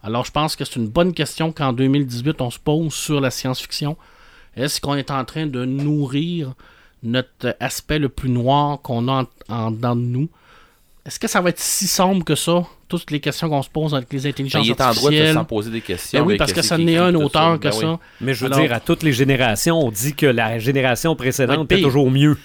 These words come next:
Speaker 1: Exactement.
Speaker 3: Mais que la, que celle actuelle, là, sont donc bien terribles, les jeunes aujourd'hui.
Speaker 1: Eh oui, et
Speaker 3: Ouais.
Speaker 1: d'ailleurs, le roman de Dan Brown parlait de ça, entre autres. Je pense qu'en deux mille dix-sept, ça a été une belle surprise sur la, la, la,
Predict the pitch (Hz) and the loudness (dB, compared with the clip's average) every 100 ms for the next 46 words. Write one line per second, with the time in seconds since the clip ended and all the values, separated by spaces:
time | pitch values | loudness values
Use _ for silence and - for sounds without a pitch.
0 | - - 127 139 156 147 131 147 120 - | -14 -10 -6 0 0 2 2 2 0 -2
1 | 147 131 180 180 165 147 - - 151 170 | 0 2 2 2 0 -4 -2 2 4 4
2 | 143 - - - 190 208 202 226 214 214 | 2 0 -12 0 4 6 6 4 4 4
3 | - 202 170 190 127 135 123 151 139 117 | 4 4 6 4 6 2 4 4 4 2
4 | 117 113 117 - 143 139 135 131 135 135 | 0 0 -4 -4 -4 -2 0 -2 -4 -2
5 | 147 151 135 156 165 151 135 139 156 143 | 0 2 2 4 4 4 2 2 2 2
6 | 131 123 120 131 147 - 131 123 127 135 | 0 0 0 -2 -4 -4 -4 -2 -2 -2
7 | 117 - 127 117 107 123 151 147 - - | -6 -8 -10 -10 -6 -4 -4 -6 -12 -20
8 | - _ - 123 127 127 120 120 117 - | -20 _ -8 -6 -4 -2 -2 -2 -2 -6
9 | 110 113 104 117 113 123 - 110 - 135 | -6 -6 -4 -4 -2 -4 -4 -8 -6 -6
10 | 143 - - 117 120 117 107 101 82 85 | -6 -6 -6 -4 -4 -4 -4 -8 -10 -14